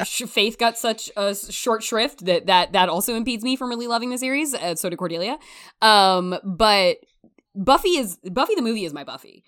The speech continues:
Like, I, I saw this when it was, like, fresh out on V H S.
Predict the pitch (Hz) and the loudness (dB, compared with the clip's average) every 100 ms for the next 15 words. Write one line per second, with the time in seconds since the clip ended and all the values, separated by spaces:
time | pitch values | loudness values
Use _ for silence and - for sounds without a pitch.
0 | _ _ 202 196 - 190 185 180 180 180 | _ _ 0 0 0 0 2 2 -2 0
1 | 208 233 262 240 226 220 - 190 180 165 | 0 2 2 2 2 -4 -6 -6 -6 -6
2 | 180 165 147 _ 190 185 - 220 220 220 | -8 -8 -10 _ -6 -4 0 0 2 0
3 | 226 220 220 214 220 196 185 185 - - | -2 -2 0 0 0 0 0 0 -6 -8